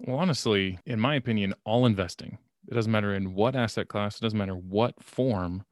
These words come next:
all investment is an act of faith. And whether you're investing in a coach to make you better, or you're investing in the S and P five hundred, either way, you have no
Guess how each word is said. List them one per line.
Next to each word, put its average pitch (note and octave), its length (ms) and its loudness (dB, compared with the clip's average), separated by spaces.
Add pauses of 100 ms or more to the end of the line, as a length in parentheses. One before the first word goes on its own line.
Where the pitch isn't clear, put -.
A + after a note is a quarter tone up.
(100)
all C3+ 320 2
investment G2+ 680 0
is A2+ 180 -2
an G#2 60 2
act F2+ 200 -6
of G2 60 -8
faith. A#2+ 380 -4 (260)
And G2 640 -2 (220)
whether B2+ 220 6
you're C3+ 220 4
investing B2 400 2
in G#2+ 60 4
a F#2+ 60 -2
coach - 560 0 (280)
to - 80 -4
make C3 180 0
you E3+ 60 -2
better, G#2+ 320 -2 (480)
or A2+ 120 2
you're A2+ 200 4
investing A#2 500 0
in G#2+ 60 4
the G#2 40 4
S A#2+ 160 0
and A#2 120 2
P A2+ 100 0
five G2+ 240 -2
hundred, G2 420 0 (960)
either D3 200 6
way, G#2+ 440 4 (340)
you C#3 280 6
have D3+ 260 4
no E3 800 6